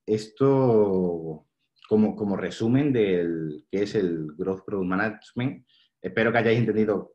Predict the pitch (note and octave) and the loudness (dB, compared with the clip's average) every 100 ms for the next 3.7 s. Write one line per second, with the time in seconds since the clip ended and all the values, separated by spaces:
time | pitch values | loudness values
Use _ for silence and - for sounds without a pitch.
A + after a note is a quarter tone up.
0 | _ - G#2+ A2 B2+ G#2+ G2 G#2+ G2+ G2+ | _ 0 2 2 -2 -6 -4 -2 -2 -2
1 | F#2+ G2 G2 F2+ F#2 - F#2+ F2+ F2+ F#2 | -6 -4 -4 -2 -4 -4 -4 -4 -4 -6
2 | F2 - F2+ E2+ E2 D#2 - _ E2+ D#2+ | -8 -8 -10 -10 -10 -14 -16 _ -8 -8
3 | D#2+ F2 F2 F2+ A2+ C#3 | -10 -10 -10 -8 -10 -10